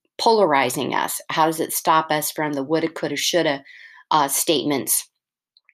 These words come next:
and turn those into positive lifelong habits, and to understand what our triggers are, triggers are? You know, some of the favorite things that I've done, um, over the years, and I recommend to many of you and have recommended to many of you,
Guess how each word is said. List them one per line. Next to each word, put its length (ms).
and 100
turn 280
those 300
into 560
positive 500
lifelong 840
habits, 680
and 140
to 60
understand 540
what 120
our 120
triggers 440
are, 100
triggers 340
are? 240
You 140
know, 60
some 220
of 80
the 100
favorite 400
things 260
that 120
I've 260
done, 380
um, 320
over 160
the 80
years, 440
and 120
I 60
recommend 640
to 140
many 320
of 100
you 220
and 120
have 240
recommended 480
to 100
many 180
of 100
you, 220